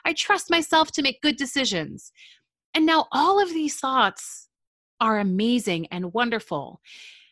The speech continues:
And I would love for us all to believe these thoughts. But if you have been saying the opposite to yourself for thirty plus, forty plus years, then these thoughts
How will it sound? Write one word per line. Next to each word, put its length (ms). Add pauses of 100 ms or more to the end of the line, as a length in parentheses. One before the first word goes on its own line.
(560)
And 120
I 80
would 200
love 280
for 240
us 200
all 180
to 140
believe 340
these 200
thoughts. 300
But 200
if 260
you 160
have 320
been 160
saying 360
the 180
opposite 480
to 160
yourself 480
for 120
thirty 520
plus, 340
forty 380
plus 360
years, 320 (400)
then 300
these 220
thoughts 520